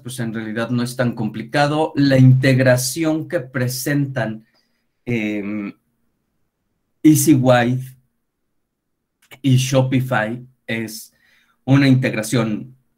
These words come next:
relativamente sencilla. Con dos, tres clics, eh, logran hacerlo. Es importante, pues, em,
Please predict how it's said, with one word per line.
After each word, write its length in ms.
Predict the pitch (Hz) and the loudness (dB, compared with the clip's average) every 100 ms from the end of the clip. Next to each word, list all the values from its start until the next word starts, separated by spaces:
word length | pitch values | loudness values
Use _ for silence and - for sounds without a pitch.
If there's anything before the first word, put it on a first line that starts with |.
| _ _ _ _ _ _ _ _ | _ _ _ _ _ _ _ _
relativamente 880 | 127 131 120 127 135 127 123 120 135 | 0 4 4 4 4 4 2 0 0
sencilla. 760 | 127 107 110 143 127 127 131 - _ _ _ _ _ _ _ _ _ _ _ - | 0 -2 0 0 2 0 -4 -12 _ _ _ _ _ _ _ _ _ _ _ -6
Con 220 | 120 117 | -2 0
dos, 220 | 127 127 | 2 0
tres 260 | - 123 - | 0 -4 -2
clics, 560 | 131 127 - - - - | 0 0 0 -6 -14 -10
eh, 300 | 107 101 95 | -6 -6 -4
logran 460 | 117 120 113 104 101 | -2 -2 0 -2 -4
hacerlo. 640 | - 135 123 123 131 - _ _ _ _ _ _ _ _ _ _ _ _ | -2 0 2 0 -2 -6 _ _ _ _ _ _ _ _ _ _ _ _
Es 240 | - 156 131 | 0 2 2
importante, 920 | 160 135 131 131 156 131 151 160 - | 2 2 0 2 2 2 0 -2 -4
pues, 400 | 107 104 - - - - | -12 -10 -12 -12 -14 -12
em, 1000 | 110 101 98 95 92 92 92 92 87 | -10 -8 -8 -8 -10 -14 -16 -18 -20